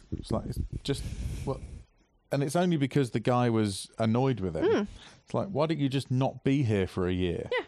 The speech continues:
Speaker 1: It's <laughs>
Speaker 2: It's like, "Why don't you pay me and I'll pop off?"
Speaker 1: Yeah, exactly. Pay me. I'll go about my business. I'll do my thing. I'll send a
Speaker 2: Mm.
Speaker 1: note to the
Speaker 2: Mm.
Speaker 1: people here who like me. Let,
Speaker 2: Yeah,
Speaker 1: keep
Speaker 2: yeah.
Speaker 1: them updated.
Speaker 2: Little, little
Speaker 1: So
Speaker 2: postcard of the year's events.
Speaker 1: Mm. Yeah.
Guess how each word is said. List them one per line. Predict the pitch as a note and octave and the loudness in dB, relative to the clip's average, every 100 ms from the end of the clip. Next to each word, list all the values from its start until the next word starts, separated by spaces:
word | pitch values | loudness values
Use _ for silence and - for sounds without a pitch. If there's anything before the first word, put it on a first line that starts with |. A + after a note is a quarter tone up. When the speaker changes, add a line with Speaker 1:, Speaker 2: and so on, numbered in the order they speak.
| - - - - - _ - | -10 -16 -14 -14 -16 _ -2
Speaker 1:
It's | C3+ - | -2 0
<laughs> | - - | -4 -2
Speaker 2:
It's | E3+ - - - | -4 -4 -6 -2
like, | F4+ D3 | 0 2
"Why | F#4 | 2
don't | G4 F4 | 2 2
you | |
pay | F4+ - G4 F#4+ | -2 -2 0 2
me | C4 G2 A3 - - | 2 2 0 -2 -2
and | A#3 | 2
I'll | A#3 A#3 - | 2 0 -2
pop | B3+ - G#3+ | -4 -4 -6
off?" | F#3 - - _ - | -8 -12 -20 _ 0
Speaker 1:
Yeah, | F3+ | 2
exactly. | E3+ C#3 E3+ - G2+ | 4 4 0 2 0
Pay | - D#3+ D3+ | 0 0 2
me. | A2+ | 4
I'll | A#2+ | 4
go | A#2 C3+ | 4 2
about | B2 B2 | 4 2
my | A2 | 2
business. | G#2 G#2 G#2+ A2+ | 2 2 2 0
I'll | A#2+ | 0
do | A2+ A2+ | 2 4
my | G#2+ | 2
thing. | - G#2 A2 | 2 2 2
I'll | G#2+ A2 | 2 2
send | G#2+ C3 B2 | 2 2 2
a | |
Speaker 2:
Mm. | A2+ | 4
Speaker 1:
note | A2+ A#2 F#3+ - | 2 2 0 -4
to | - A2+ A2 G#2+ | 0 2 4 2
the | G2+ | 0
Speaker 2:
Mm. | G#2 | 0
Speaker 1:
people | A#2+ D#3 A2+ | 0 0 2
here | G#2+ | 2
who | G#2 | 2
like | G#2 G#2+ | 2 0
me. | A2 A2+ A#2 | -2 -2 0
Let, | A2+ A2+ | 0 0
Speaker 2:
Yeah, | G2+ C3 | 0 -2
Speaker 1:
keep | A#2+ | -2
Speaker 2:
yeah. | |
Speaker 1:
them | A2+ | 0
updated. | G#2+ - G#2 G2+ A2+ - - - - - - - | 0 2 0 0 -4 -8 -18 -20 -20 -18 -16 -6
Speaker 2:
Little, | A#3 G#3+ A3 G#3+ | 0 2 0 0
little | G#3+ G3 | 2 4
Speaker 1:
So | |
Speaker 2:
postcard | A3+ A3 - A3 G#3+ | 4 2 2 2 2
of | G#3 | 2
the | G#3+ G#3 - | 2 0 0
year's | - G#3+ G#3 | 2 4 4
events. | G3+ A3+ - - - | 2 2 -2 -6 0
Speaker 1:
Mm. | - - - _ _ _ _ - | 0 0 -6 _ _ _ _ -6
Yeah. | A2 | -2